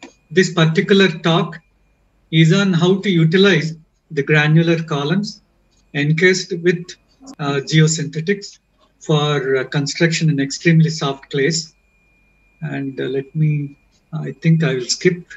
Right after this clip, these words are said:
most of my slides for lack of time. And, uh, well, actually, I'm going to discuss, uh, the construction in extremely soft clays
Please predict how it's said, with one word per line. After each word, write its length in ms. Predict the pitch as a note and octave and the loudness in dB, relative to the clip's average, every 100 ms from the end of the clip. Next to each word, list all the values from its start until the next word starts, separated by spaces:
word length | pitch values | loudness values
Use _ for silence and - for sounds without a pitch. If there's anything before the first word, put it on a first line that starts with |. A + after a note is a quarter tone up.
| - | -18
most 400 | C#3+ D3 D#3 - | -10 -6 -6 -6
of 140 | D#3 C#3+ | -8 -6
my 120 | B2+ | -8
slides 720 | - D3 D3 C3+ - - - _ | -6 -4 -2 -2 -6 -14 -18 _
for 220 | C#3 B2+ | -8 -6
lack 300 | B2 B2+ B2 | -4 -6 -8
of 180 | B2 - | -14 -10
time. 440 | D3 C#3 B2 D#3+ - _ - - _ _ _ _ _ _ D3+ | -4 -4 -2 -4 -8 _ -20 -20 _ _ _ _ _ _ -8
And, 420 | C#3 C#3 C3+ C3+ | -4 -2 -2 -2
uh, 320 | C3 C3+ C3 A#2 - - _ _ _ _ - | -2 -2 -6 -10 -20 -20 _ _ _ _ -6
well, 460 | G3 F3+ F3 D#3+ D#3+ | -2 2 2 4 4
actually, 560 | D#3 D#3+ G#3+ G#3+ G#3+ | 2 0 0 4 4
I'm 180 | F#3 E3+ | 4 4
going 260 | F#3 A3+ A3 | 2 2 2
to 100 | F#3+ | 0
discuss, 640 | E3 D#3+ - A3 A3 - | 0 -6 -2 -2 -2 0
uh, 240 | F3 D#3+ D3+ - _ _ - | 2 2 0 -4 _ _ -12
the 100 | D3+ | -6
construction 680 | D#3+ D#3 D#3 G3 F#3 - F3+ | 2 4 4 0 -2 0 0
in 100 | D#3 | 0
extremely 500 | D3+ - G3+ G3+ F#3 | 0 0 2 2 0
soft 440 | D#3+ D3 D3 - | -2 -4 -4 -6
clays 400 | D#3+ C#3+ E3+ - | -2 0 -2 -8